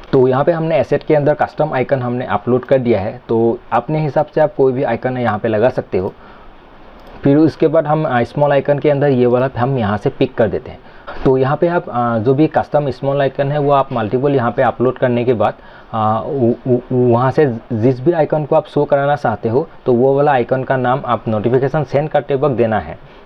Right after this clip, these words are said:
तो तभी आपका ये setup हो जाएगा। ये सिर्फ, अ, अ, जो हमने by default यहाँ पे ये वाला icon select करके रखा है। और अभी हम जाएंगे block session में।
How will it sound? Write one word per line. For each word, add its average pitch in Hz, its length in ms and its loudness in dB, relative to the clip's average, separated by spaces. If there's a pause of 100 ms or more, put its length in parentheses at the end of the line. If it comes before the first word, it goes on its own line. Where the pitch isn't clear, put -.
तो 123 140 2
तभी 131 320 0
आपका 135 280 0
ये 135 180 2
setup 117 340 -2
हो 123 80 0
जाएगा। 110 240 -2
ये 123 160 2
सिर्फ, - 260 -6
अ, - 40 -6
अ, 107 680 -2
जो 104 220 2
हमने 120 260 -2
by 117 200 2
default 160 320 0
यहाँ 135 180 0
पे 143 100 -4
ये 123 140 2
वाला 123 240 2
icon 113 240 -2
select 110 300 -2
करके 117 260 -2
रखा 95 240 -6
है। - 200 -14 (4000)
और 123 120 4
अभी 123 220 2
हम 170 160 0
जाएंगे 131 320 0
block 117 300 0
session 117 300 -4
में। 101 200 -4